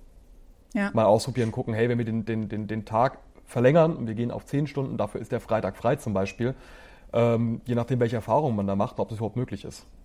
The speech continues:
Speaker 1: Mhm. Ich denke natürlich jetzt auch nochmal einen Schritt weiter, wenn man zum Beispiel, ähm, jetzt Möbelbau macht, äh, und Küchen beispielsweise individuell fertigt. Auch da ist man natürlich beim Kunden zeitlich ein bisschen begrenzt, ne? Da kann's ja auch nicht sagen, "Ja, wir kommen heute erst um zehn und morgen um,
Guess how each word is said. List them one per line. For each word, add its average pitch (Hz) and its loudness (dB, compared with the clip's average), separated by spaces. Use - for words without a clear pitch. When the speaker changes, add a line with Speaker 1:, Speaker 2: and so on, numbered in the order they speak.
Speaker 1:
Mhm. 190 0
Ich 220 -4
denke 240 2
natürlich 233 2
jetzt 226 0
auch 220 -2
nochmal 233 4
einen 208 0
Schritt 208 -4
weiter, 220 0
wenn 214 0
man 202 0
zum 202 -4
Beispiel, 196 -2
ähm, 196 -4
jetzt 185 -4
Möbelbau 208 0
macht, - -4
äh, 196 -6
und 190 -2
Küchen 247 2
beispielsweise 190 -4
individuell 180 0
fertigt. 202 -4
Auch 185 -6
da 214 2
ist 220 -2
man 208 0
natürlich 196 -2
beim 190 -2
Kunden 277 6
zeitlich 170 -6
ein 170 -6
bisschen 160 -8
begrenzt, - -8
ne? 196 -2
Da 196 -4
kann's 196 -6
ja 190 -4
auch 202 -2
nicht 196 2
sagen, 175 0
"Ja, 175 0
wir 175 -2
kommen 180 -2
heute 180 -2
erst 160 -4
um 165 -4
zehn 214 0
und 180 -2
morgen 180 -2
um, 170 -4